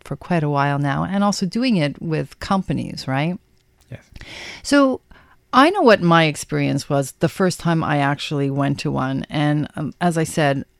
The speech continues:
Speaker 1: I, I traveled a lot on my own, but going to the retreat the first time on my own, but I felt so inclusive.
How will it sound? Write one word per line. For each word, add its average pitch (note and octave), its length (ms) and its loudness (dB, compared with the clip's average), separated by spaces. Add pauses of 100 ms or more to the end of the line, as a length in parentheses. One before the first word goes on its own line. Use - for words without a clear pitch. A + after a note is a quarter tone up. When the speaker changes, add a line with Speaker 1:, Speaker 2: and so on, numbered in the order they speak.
(140)
Speaker 1:
I, A3+ 440 2
I D#4+ 80 4
traveled F#3 640 0
a D3+ 100 0
lot D3 440 0
on D3 160 2
my C#3+ 260 0
own, D3 420 -2 (420)
but G3 240 4
going B3 280 4
to - 120 -4
the B3+ 80 0
retreat G3+ 360 -2
the F3 100 0
first F3 400 -2
time D3+ 500 0 (800)
on G3 220 6
my E3+ 340 4
own, E3 460 2 (160)
but D#3+ 100 -2
I - 100 -12
felt G#3+ 380 -4
so B3 320 0
inclusive. - 960 -2